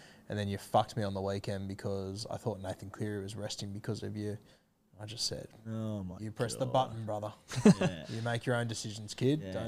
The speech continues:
Speaker 1: tune
Speaker 2: seriously.
Speaker 1: in. You do your own thing." But yeah, the, uh, Nicho Hynes thing, it actually turned out to be probably the highlight of the season, I think.
Speaker 2: Yeah, and, and also, if you're gonna throw shade at us for, for getting a few things wrong in Supercoach, if we got everything right, no one would play Supercoach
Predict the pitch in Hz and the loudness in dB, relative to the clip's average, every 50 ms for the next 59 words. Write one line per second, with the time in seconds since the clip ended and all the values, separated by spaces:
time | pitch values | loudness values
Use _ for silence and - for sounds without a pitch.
0 | 110 - - 117 113 101 101 98 98 92 - - 80 98 - 110 - 107 101 110 | -4 -4 -2 -2 0 0 0 0 -2 -2 -4 -4 -6 -8 -10 -12 -12 -10 -8 -6
1 | 107 104 104 101 101 101 101 92 - - 98 92 92 95 - - - - _ _ | -4 -2 0 2 2 2 2 0 -2 -2 -2 -2 -4 -6 -12 -16 -20 -20 _ _
2 | _ _ - - - - - - - - 113 110 107 107 101 104 107 113 113 113 | _ _ -20 -20 -20 -20 -20 -10 -2 2 6 8 8 8 8 10 10 10 12 12
3 | 113 120 131 - 147 120 101 107 104 107 107 101 - 113 107 107 110 123 131 - | 10 8 6 6 6 6 6 6 4 2 0 -2 -4 -6 -4 2 4 4 6 6
4 | - 131 104 - 110 104 101 98 95 95 90 98 98 98 101 - - - 98 - | 4 4 4 4 4 4 4 2 0 -2 -4 -4 -4 -4 -6 -4 -4 -2 -2 0
5 | 101 104 104 - - - 104 - - 98 - - - - - - 127 - - - | 0 -2 -2 -2 -2 -2 0 2 2 2 2 0 -2 -4 -4 -4 -6 -4 -2 -4
6 | - - - - - - 117 - - 151 - - - - - _ _ _ - 110 | -4 -4 -6 -10 -10 -12 -10 -8 -6 -8 -8 -8 -14 -20 -20 _ _ _ -10 -8
7 | 90 69 - - - - 143 143 143 139 135 - - 120 139 147 151 156 160 151 | -8 -8 -8 -12 -8 -2 0 2 2 2 0 -2 -2 -2 2 6 6 6 6 6
8 | - 175 156 151 147 147 143 135 - - 143 139 160 170 175 180 - 185 156 131 | 6 6 8 8 8 8 8 6 4 0 -4 -2 0 0 2 2 4 4 4 4
9 | 113 - - 131 110 113 120 120 113 110 110 - - - 123 120 117 110 104 - | 4 4 2 2 2 2 2 2 0 0 0 -2 -2 -2 0 0 0 0 -2 -4
10 | - - - - - - - 127 123 131 104 107 - - 110 - 117 117 107 117 | -8 -16 -20 -20 -20 -10 -6 -2 -2 -2 -2 -2 -2 -4 -4 -4 -4 -4 -4 -4
11 | 110 110 110 - - 120 113 120 113 107 110 113 - - 123 - - 151 147 185 | -4 -2 -2 -2 -2 -2 -2 -2 -2 -2 -2 -2 -2 -4 -4 -4 -2 0 0 0
12 | - - - 123 127 127 131 117 - 120 113 110 107 107 113 113 104 101 98 98 | 0 0 0 -2 0 0 0 -2 -2 -2 -2 -2 0 0 2 2 2 2 0 -2
13 | - - - - - - - - - _ _ - 120 131 131 139 165 175 160 - | -4 -8 -18 -20 -20 -20 -20 -20 -20 _ _ -10 -2 2 4 4 4 4 2 2
14 | 143 127 117 - - 101 98 104 110 120 123 139 - | 2 2 2 2 0 -2 -2 -4 -2 0 0 0 -2